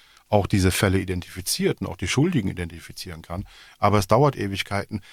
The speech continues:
weil es halt über so viele Ecken läuft, bis sie mal sozusagen den Verantwortlichen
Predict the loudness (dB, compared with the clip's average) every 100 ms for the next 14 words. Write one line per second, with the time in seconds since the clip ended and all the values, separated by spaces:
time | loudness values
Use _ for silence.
0 | -8 2 4 6 4 0 0 2 2 2
1 | 4 4 4 4 2 0 2 2 0 -2
2 | -2 0 -2 -2 -4 -6 -6 -2 -2 0
3 | 0 2 2 0 -4 -6 -6 -8 -8 -8
4 | -8 -6 -6 -8 -10 -12 -8 -8